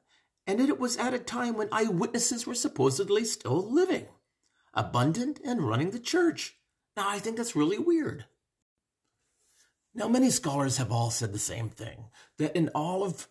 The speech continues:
Paul's letters, he simply just does not place Jesus in any earthly affairs. There's no picking of disciples.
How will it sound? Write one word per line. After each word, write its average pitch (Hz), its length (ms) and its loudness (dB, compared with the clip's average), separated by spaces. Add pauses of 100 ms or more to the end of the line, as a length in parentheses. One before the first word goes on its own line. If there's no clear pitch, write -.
Paul's 139 380 2
letters, 113 380 -2
he 120 80 -2
simply 123 480 0
just 113 360 0
does 110 280 -2
not 98 320 -4
place 98 400 -4 (120)
Jesus 110 420 -4
in 110 120 -2
any 110 380 -2
earthly 123 320 0
affairs. 147 560 -6 (500)
There's 113 180 -4
no 123 140 4
picking 123 340 0
of 123 80 2
disciples. 110 840 0